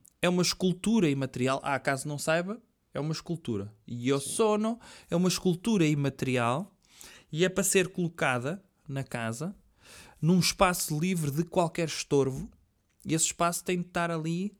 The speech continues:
Speaker 1: um metro e meio por um metro e meio.
Speaker 2: E, e se ele meter um vaso nesse espaço,
Speaker 1: Não
Speaker 2: deixa
Speaker 1: pode.
Speaker 2: de existir
Speaker 1: Deixa de
Speaker 2: parte,
Speaker 1: existir.
Speaker 2: parte da estátua?
Speaker 1: Não, tá, tá a conspurcar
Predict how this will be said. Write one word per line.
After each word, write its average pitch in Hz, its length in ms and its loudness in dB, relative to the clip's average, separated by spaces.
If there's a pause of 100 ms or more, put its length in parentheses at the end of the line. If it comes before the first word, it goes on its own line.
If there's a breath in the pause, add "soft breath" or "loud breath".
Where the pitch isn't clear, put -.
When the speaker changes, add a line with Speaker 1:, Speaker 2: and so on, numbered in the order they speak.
(540)
Speaker 1:
um 160 100 0
metro 180 340 0
e 160 40 0
meio 165 220 -4
por 175 180 -6
um 165 60 -2
metro 165 320 -4
e 139 60 -4
meio. 113 260 -8 (880)
Speaker 2:
E, - 240 -20
e - 20 -18
se - 180 -8
ele 117 120 -8
meter 113 260 -8
um 113 80 -10
vaso 101 320 -8
nesse 98 200 -10
espaço, - 440 -12
Speaker 1:
Não 139 60 -2
Speaker 2:
deixa 127 140 -2
Speaker 1:
pode. 120 300 6
Speaker 2:
de 120 100 -10
existir 120 200 -8
Speaker 1:
Deixa 160 160 2
de - 40 0
Speaker 2:
parte, 135 160 8
Speaker 1:
existir. - 500 -2
Speaker 2:
parte 123 200 0
da 113 80 -8
estátua? 120 520 -8
Speaker 1:
Não, 262 260 2
tá, 202 280 4
tá 202 180 2
a 196 40 0
conspurcar 202 840 2